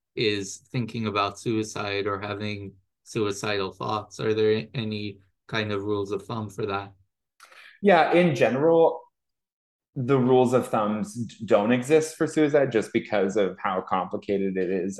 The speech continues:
Speaker 2: as a pathology. But, um,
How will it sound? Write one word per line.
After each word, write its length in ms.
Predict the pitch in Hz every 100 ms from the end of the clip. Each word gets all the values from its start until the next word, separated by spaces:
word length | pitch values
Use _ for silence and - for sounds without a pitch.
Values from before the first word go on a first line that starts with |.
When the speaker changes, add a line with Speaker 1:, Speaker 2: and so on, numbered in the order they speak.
| -
Speaker 2:
as 200 | 92 95
a 60 | 120
pathology. 760 | 131 135 139 143 139 151 151 _ - _ -
But, 600 | 110 123 107 104 - - -
um, 600 | 113 104 101 101 101 98